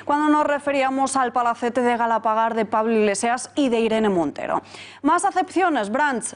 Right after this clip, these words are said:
el cruce de caminos entre el desayuno y la comida. Se incluye también muesli, el alimento elaborado con una mezcla de cereales, frutos secos y otros ingredientes. También la expresión latina anus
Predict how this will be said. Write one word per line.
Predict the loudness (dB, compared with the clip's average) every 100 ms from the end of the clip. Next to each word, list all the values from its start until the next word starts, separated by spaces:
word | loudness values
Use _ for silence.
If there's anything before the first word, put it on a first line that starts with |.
| -4
el | -2 0
cruce | 2 0 2 0 0 -2
de | -4
caminos | 0 0 2 0 0
entre | -2 0 0
el |
desayuno | 0 0 0 2 0 0
y | 0
la | 0 0
comida. | 0 2 2 0 -4 -12 -16 -6
Se | 0
incluye | 2 4 2
también | 2 2 2 4
muesli, | 4 2 0 -4 -6
el | -2
alimento | 0 2 2 2 2
elaborado | 0 0 0 0 -2
con | 0
una | 2 2
mezcla | 0 0 0
de | 0 -2
cereales, | -2 0 0 0 -4
frutos | -4 -2 -2 -2
secos | 0 0 0 -6 -16 -6
y | 0
otros | 0 0 0 2
ingredientes. | 4 2 2 0 -2 -4 -6 -8 -14 -18
También | -4 2 2 4
la | 2
expresión | -2 -4 -2 2 2
latina | 2 2 2 4 2 -2
anus | -2 2 2 0